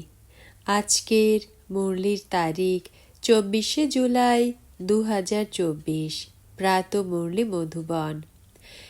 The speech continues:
মিষ্টি বাচ্চারা, বাবার থেকে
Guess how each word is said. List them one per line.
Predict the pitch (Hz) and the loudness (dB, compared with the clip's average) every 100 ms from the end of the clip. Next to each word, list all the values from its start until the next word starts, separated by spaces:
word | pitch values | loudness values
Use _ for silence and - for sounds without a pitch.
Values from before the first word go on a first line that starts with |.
| - - | -18 -4
মিষ্টি | 226 233 - 262 240 | -2 -2 -2 -2 0
বাচ্চারা, | 170 147 - 160 147 151 156 _ - - - - | 0 -2 -4 -4 -4 -6 -8 _ -20 -20 -20 -4
বাবার | 190 185 202 269 - | 2 2 2 0 0
থেকে | 285 277 | -2 0